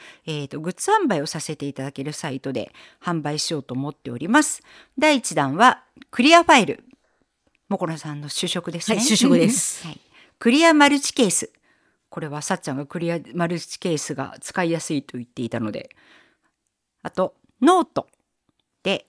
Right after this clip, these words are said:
Speaker 1: ご意見いただいたドヤ顔をしていただけるということなので、ステッカーになります。で、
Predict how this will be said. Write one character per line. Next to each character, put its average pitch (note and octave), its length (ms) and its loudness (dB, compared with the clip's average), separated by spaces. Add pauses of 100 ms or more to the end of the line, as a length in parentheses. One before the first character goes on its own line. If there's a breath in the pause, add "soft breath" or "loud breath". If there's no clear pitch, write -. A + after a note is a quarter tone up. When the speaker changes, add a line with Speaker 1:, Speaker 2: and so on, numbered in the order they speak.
Speaker 1:
ご F3 120 -2
意 E3+ 60 -2
見 C3+ 220 -4
い - 20 -12
た C3+ 100 -10
だ C3+ 140 -8
い D3 80 -8
た G3 160 0
ド E3+ 100 -2
ヤ F#3+ 160 2
顔 D#3+ 160 -2
を C#3 100 -2
し - 80 -2
て E3 80 -2
い C#3+ 40 -2
た D3 140 -2
だ C#3+ 80 -4
け D#3+ 100 -6
る D#3 80 -2
と D3 80 -6
い D3 40 -4
う - 20 -6
こ C#3+ 100 -14
と C#3 100 -10
な B2+ 120 -6
の D3 80 -6
で、 - 180 -6
ス - 140 -4
テ D4 100 6
ッ D4 60 4 (160)
カ G#3+ 280 4 (500)
ー B3 40 0
に D4+ 100 6
な C#4 140 6
り G#3+ 100 0
ま G3 200 0
す。 - 180 -10 (320 soft breath)
で、 B3 200 -4